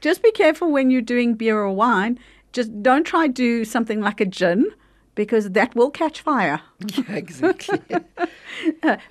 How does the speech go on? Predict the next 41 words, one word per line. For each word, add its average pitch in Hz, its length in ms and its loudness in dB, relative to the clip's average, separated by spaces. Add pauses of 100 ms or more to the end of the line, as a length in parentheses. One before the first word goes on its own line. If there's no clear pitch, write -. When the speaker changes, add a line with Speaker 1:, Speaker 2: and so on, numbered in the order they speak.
(160)
Speaker 1:
brandy 320 360 2
Speaker 2:
Yeah. 370 80 8
Speaker 1:
is 349 80 0
also, 339 380 0
brandy 302 440 2
and, 262 160 -2
and 269 160 2
whiskey 285 280 -2
Speaker 2:
Yeah. 262 60 -4
Speaker 1:
would 277 140 -4
also 311 240 0
not 294 260 0
be, 240 180 -4 (140)
they 175 140 -4
taste - 460 0
amazing, 180 520 -4 (380)
but 240 160 0
they 208 100 2
catch 196 260 -4
fire. 160 380 -2
So 185 300 -4 (240)
try 269 180 2
and 285 100 4
avoid 240 320 2
alcohol 208 480 0
on 185 140 -2
your 180 160 -2
braai. 131 300 -4 (720)
And 247 160 -2
I 254 100 0
thought 370 240 -4
that 302 160 0
was 294 140 -4
such 220 260 -6
a - 60 -8
brilliant 170 420 -6
idea, 170 500 -4
was 180 360 -10
to - 120 -16
do 190 300 -2
this. 180 380 -4